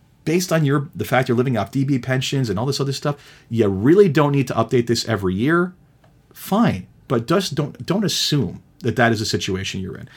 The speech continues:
So that's it. I mean, it's, it's, again, you have to ask yourself, "What am I getting from my, when I'm paying the advisor? Does that, does that actually fit what it is I'm looking for, what I need, the complexities of my life?" And the more complex your life, yes, the greater the need. The simpler your life,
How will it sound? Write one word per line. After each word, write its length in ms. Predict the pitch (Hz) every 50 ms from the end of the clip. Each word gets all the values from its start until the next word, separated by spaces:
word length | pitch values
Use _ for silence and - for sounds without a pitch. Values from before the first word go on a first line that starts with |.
| - - - -
So 420 | - - 117 110 107 104 101 - - _ -
that's 260 | 113 131 143 - -
it. 140 | 117 92 117
I 40 | 110
mean, 140 | 110 110 113
it's, 140 | 117 -
it's, 180 | - 120 117 -
again, 240 | - 110 139 117 95
you 140 | 87 110 120
have 100 | 131 -
to 120 | - -
ask 220 | 123 120 120 - -
yourself, 320 | 95 - - 90 - -
"What 220 | 110 101 107 123 139
am 80 | 156
I 80 | 165 170
getting 240 | 147 147 139 143 131
from 160 | - 143 131
my, 120 | 135 131
when 220 | 120 143 - 127 123
I'm 80 | 117
paying 180 | 120 127 120 117
the 80 | 117 117
advisor? 520 | 110 110 107 107 110 107 - 120 107 - - - - - - _ _ _ -
Does 260 | - - 120 123 123 127
that, 260 | 139 135 131 135 - _ _ _ - - - -
does 180 | - 123 123 139
that 120 | 135 127
actually 260 | 127 123 - - 117
fit 320 | - - - 123 117 - - _
what 220 | - 104 110 120 120
it 60 | 135
is 120 | 123 117
I'm 120 | 117 113 104
looking 200 | 110 117 - 123
for, 220 | 120 - 135 120
what 180 | 113 95 104 107
I 120 | 120 123
need, 340 | 120 110 113 113 113 117 107
the 60 | 95
complexities 540 | - - 113 - - 110 104 - 120 101 95
of 60 | 107
my 120 | 101 95 95
life?" 260 | 90 87 85 85 -
And 120 | 110 110
the 40 | 104 104
more 240 | 107 117 139 147
complex 520 | 143 - - 135 139 - - 147 139 - -
your 100 | 147 143
life, 240 | 139 156 175 175 -
yes, 200 | 175 156 - -
the 80 | 147 131
greater 240 | 127 127 131 127
the 80 | 120 127
need. 240 | 127 131 120 98 87
The 80 | 104
simpler 300 | - - 135 139 - 147
your 160 | 143 139 143 139
life, 640 | 143 151 175 180 - - - - - - - -